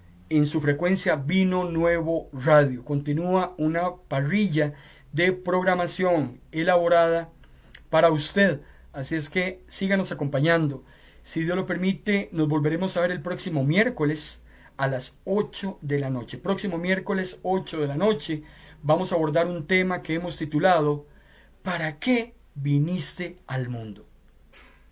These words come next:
¿Para qué viniste al mundo? ¿Qué viniste a hacer a este planeta? ¿Crees que fue un error?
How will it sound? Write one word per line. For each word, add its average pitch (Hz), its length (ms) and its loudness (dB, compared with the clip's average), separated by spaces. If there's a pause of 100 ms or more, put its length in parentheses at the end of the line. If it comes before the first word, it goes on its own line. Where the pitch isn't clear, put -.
(320)
¿Para 247 180 -4
qué 277 120 0
viniste 254 340 4
al 220 80 6
mundo? 147 400 0 (1400)
¿Qué 247 200 4
viniste 214 560 2
a 156 40 4
hacer 180 420 -2
a 165 120 0
este 165 220 -4
planeta? 147 540 -2 (960)
¿Crees 208 320 4
que 220 100 2
fue 214 140 -2
un 208 60 2
error? 196 360 -2